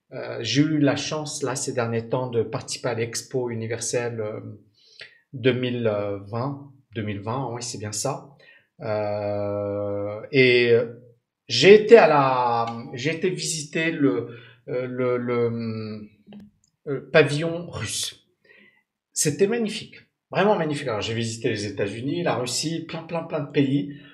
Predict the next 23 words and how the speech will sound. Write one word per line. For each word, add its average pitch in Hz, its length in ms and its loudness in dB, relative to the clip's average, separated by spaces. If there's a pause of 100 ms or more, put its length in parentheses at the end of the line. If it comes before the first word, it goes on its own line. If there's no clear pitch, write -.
(200)
Euh, 110 280 -2
j'ai 113 120 2
adoré, 120 580 4
j'ai 117 140 -2
adoré 113 320 2
vraiment. 120 560 -4
Et 127 200 0
puis, 233 540 -4 (480)
euh, 120 400 2 (960)
j'ai, - 300 -4
j'ai 165 160 -2
trouvé 190 260 0
ça 202 220 2
triste. - 720 -8 (200)
Alors, 135 220 2
le, 143 200 6
le 143 220 8
pavillon 160 380 2
était 175 380 0
blindé, 147 500 0
hein. 101 160 -10
C'était - 300 -14
incroyable. 139 640 -4